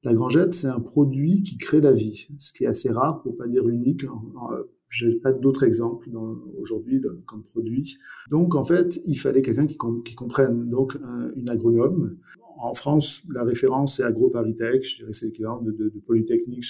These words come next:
dans l'agronomie. Euh, je voulais quelqu'un qui ait une expérience, qui est à peu, à peu près donc un senior, je dirais, avec dix ans d'expérience. Et en fait, euh, j'ai rencontré Bénédicte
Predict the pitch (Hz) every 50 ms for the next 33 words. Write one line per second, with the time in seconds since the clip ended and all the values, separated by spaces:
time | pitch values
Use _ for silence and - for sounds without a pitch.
0 | - 117 117 117 117 113 113 113 107 107 117 120 117 117 113 113 120 139 160 170
1 | - - - - _ _ _ _ _ - - 120 120 117 117 117 117 117 117 117
2 | 113 113 110 110 107 - 120 123 135 131 135 131 139 147 147 - - - 131 131
3 | 120 120 123 120 120 120 120 120 120 - - 143 131 123 117 117 117 120 139 139
4 | - - - - 107 107 107 110 117 117 117 117 117 - _ _ - - - -
5 | - _ _ - - - - - 127 127 127 123 120 117 120 120 117 117 113 107
6 | - 135 123 120 117 120 131 147 139 120 117 117 120 135 135 120 110 - 120 117
7 | 117 117 120 120 120 117 117 - - - 117 107 110 113 113 120 139 156 151 -
8 | - _ - - - _ _ _ _ _ - 131 135 143 139 131 120 110 - -
9 | 143 156 160 160 - - 131 131 123 123 120 120 120 117 117 107 107 120 117 120
10 | 131 135 135 143 135 - 147 143 131 127 120 120 117 113 113 135 151 156 139 -
11 | - 113